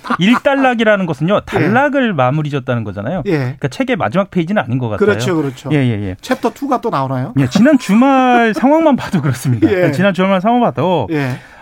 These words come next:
Speaker 2: 언론 보도가 앞지-, 앞뒤가 맞지 않은 것인지, 아니면은 신 수석의 어떤 행동이 사실은
Speaker 1: 예.
Speaker 2: 약간의 어떤 포석을 다양하게 깔고 있는
Speaker 1: 음.
Speaker 2: 것인지는 모르겠습니다만,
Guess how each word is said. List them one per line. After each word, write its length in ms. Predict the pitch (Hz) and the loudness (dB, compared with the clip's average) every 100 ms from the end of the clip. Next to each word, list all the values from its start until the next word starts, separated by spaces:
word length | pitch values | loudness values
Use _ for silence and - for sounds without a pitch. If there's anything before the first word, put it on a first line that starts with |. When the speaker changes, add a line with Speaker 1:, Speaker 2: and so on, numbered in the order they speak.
| - | -4
Speaker 2:
언론 280 | 120 165 254 | 2 4 4
보도가 320 | 277 233 180 | 2 2 0
앞지-, 320 | 127 - 202 - | -2 -4 -8 -6
앞뒤가 420 | 127 214 185 120 | -6 -2 -2 0
맞지 260 | 107 - | -2 -2
않은 200 | 104 117 | -4 -2
것인지, 340 | 117 - 143 208 | -4 -6 -6 -2
아니면은 380 | 165 151 156 151 | -2 -2 -2 -2
신 180 | 247 | -2
수석의 580 | 233 226 226 208 185 165 | -2 -2 0 0 0 -2
어떤 340 | 127 - 127 127 | -6 -4 -4 -2
행동이 680 | 262 277 269 202 135 135 98 | -2 0 0 -2 -2 -4 -4
사실은 360 | 139 143 139 - | -6 -4 -6 -8
Speaker 1:
예. 360 | - - - | -16 -20 -10
Speaker 2:
약간의 320 | 120 185 165 | -6 -2 -2
어떤 180 | 127 131 | -2 -6
포석을 580 | - 294 294 240 151 95 | -4 -2 0 0 0 -4
다양하게 420 | - 123 160 196 202 | -6 -2 0 0 0
깔고 240 | 220 233 | -2 2
있는 140 | 226 - | 2 2
Speaker 1:
음. 20 | |
Speaker 2:
것인지는 380 | 165 175 180 214 | 0 0 2 2
모르겠습니다만, 800 | 143 147 131 143 127 143 233 | 2 0 -2 -2 -2 0 0